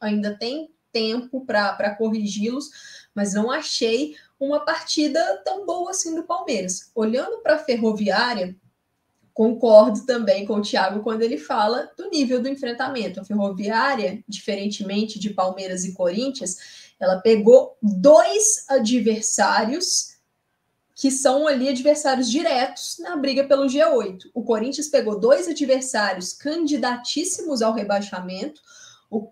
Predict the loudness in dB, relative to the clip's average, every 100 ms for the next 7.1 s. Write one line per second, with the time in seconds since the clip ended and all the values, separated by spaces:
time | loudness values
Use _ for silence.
0 | _ -2 -2 -2 -10 -8 -4 -4 -2 -4
1 | -2 0 -2 -2 -6 -4 -6 -6 -6 -2
2 | 0 4 2 2 4 4 6 2 2 -4
3 | 0 0 0 -2 0 0 -2 -2 0 0
4 | 0 -6 -6 -6 -4 -2 -2 -2 -6 -6
5 | -4 -2 -2 -2 -4 -2 -2 -2 -2 -2
6 | 0 -2 -2 -2 -2 -2 0 0 -2 -6
7 | -18